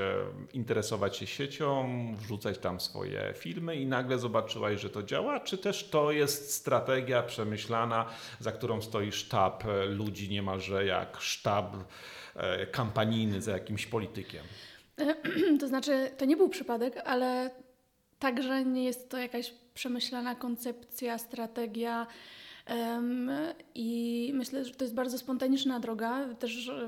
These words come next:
Speaker 2: wynikająca z różnych rzeczy, które się dzieją wokół. E, ale internet był dla mnie zawsze czymś ciekawym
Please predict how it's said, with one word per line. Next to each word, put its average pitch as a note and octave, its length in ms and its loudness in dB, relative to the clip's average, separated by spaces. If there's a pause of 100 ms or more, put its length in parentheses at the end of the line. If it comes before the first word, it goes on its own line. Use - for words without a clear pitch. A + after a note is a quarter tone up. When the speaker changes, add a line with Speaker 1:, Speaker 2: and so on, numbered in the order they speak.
Speaker 2:
wynikająca A#3 760 -2
z A3 40 -2
różnych A#3 480 -6
rzeczy, A#3 260 -6
które A#3 200 -8
się A#3 160 -8
dzieją A#3 240 -2
wokół. A#3 340 -2 (600)
E, A#3+ 320 -2
ale B3+ 460 0 (260)
internet C4+ 1000 0 (180)
był B3+ 560 -2
dla A#3+ 260 -4
mnie C4+ 200 2
zawsze C#4+ 280 -4
czymś D#4+ 280 -4
ciekawym G#3 600 -2